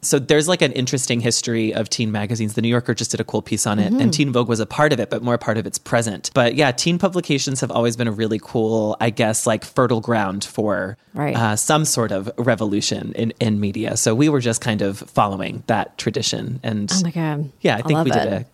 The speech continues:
Speaker 1: a okay job. Yeah. <laughs>
Speaker 2: I feel like our teen, like, even m-, my teenage, I mean, I might have a daughter who's just about to turn sixteen, and she's so much smarter than I was <laughs> when I was. She just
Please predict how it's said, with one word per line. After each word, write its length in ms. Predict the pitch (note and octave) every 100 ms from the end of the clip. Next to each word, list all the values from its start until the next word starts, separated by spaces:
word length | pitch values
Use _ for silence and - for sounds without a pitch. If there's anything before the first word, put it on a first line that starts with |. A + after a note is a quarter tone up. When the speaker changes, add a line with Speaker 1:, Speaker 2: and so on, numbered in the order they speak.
| -
Speaker 1:
a 40 |
okay 200 | A#2+ -
job. 380 | A2 B2 G#2+ -
Yeah. 200 | C#3 C#3 - F3+ -
<laughs> 240 | - _ -
Speaker 2:
I 140 | A#3
feel 160 | F#4 F4+
like 120 | E4+
our 140 | C#4+
teen, 300 | A3+ A3 G#3+
like, 240 | - F#3 - _ -
even 400 | A3 A3 G3+ E3+ _ _ -
m-, 120 | E3 -
my 440 | F3+ F3 F3 B2+ -
teenage, 300 | D#3+ C#3 -
I 60 |
mean, 120 | G3 G3
I 40 |
might 240 | A#2+ F#3
have 140 | F3+ F3
a 40 |
daughter 240 | E3 D#3 D#3+
who's 240 | D#3+ - F3+
just 180 | E3
about 180 | D3 D3+
to 40 | D3
turn 240 | E3+ E3
sixteen, 340 | - - F3 E3+
and 120 | E3
she's 160 | F3
so 160 | - G#3+
much 220 | G#3+ -
smarter 640 | - - F3+ G#3+ D#3+ - E3 _ _ -
than 240 | F3 D#3+
I 180 | - G3
was 240 | D#3 E3 A3
<laughs> 0 |
when 100 | B3 B3 D4+
I 100 | - C#4+ -
was. 460 | C#4 - - - - C#4
She 200 | - A#3+
just 260 | A3+ -